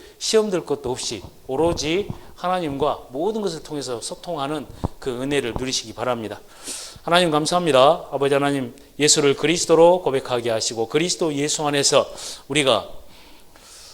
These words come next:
무엇을 목적으로 오늘을 살아가야 되는지 분명한 이유를 알게 하심을 감사합니다. 모든 일, 모든 만남,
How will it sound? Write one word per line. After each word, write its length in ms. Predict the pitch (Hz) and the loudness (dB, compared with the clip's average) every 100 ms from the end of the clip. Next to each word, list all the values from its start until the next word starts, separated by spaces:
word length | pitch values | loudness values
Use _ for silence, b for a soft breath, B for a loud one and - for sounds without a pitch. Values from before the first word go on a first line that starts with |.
| B B - - | B B -20 -4
무엇을 720 | 147 202 196 180 131 107 113 | 8 10 10 6 4 2 -2
목적으로 840 | 135 139 - 175 139 107 85 - - - - - - | 0 0 4 4 6 2 -2 -8 -20 -20 -20 -20 -10
오늘을 420 | 131 160 190 160 | -2 2 6 6
살아가야 640 | 135 - 160 147 139 135 123 | 4 4 4 6 6 6 4
되는지 600 | 117 123 127 110 95 - | -2 -4 -4 -4 -6 -8
분명한 360 | - 135 135 120 | -8 -2 -2 -2
이유를 360 | 131 151 156 135 | -2 0 4 4
알게 180 | 127 120 | 2 -2
하심을 260 | - 117 | -6 -8
감사합니다. 560 | 107 123 143 120 98 87 B B B B | -8 -4 -2 -2 -4 -8 B B B B
모든 400 | 123 151 175 147 | 2 4 4 2
일, 300 | 139 120 - | 2 0 -2
모든 360 | 123 135 151 143 | -2 0 0 0
만남, 460 | 120 127 139 117 | -2 2 4 4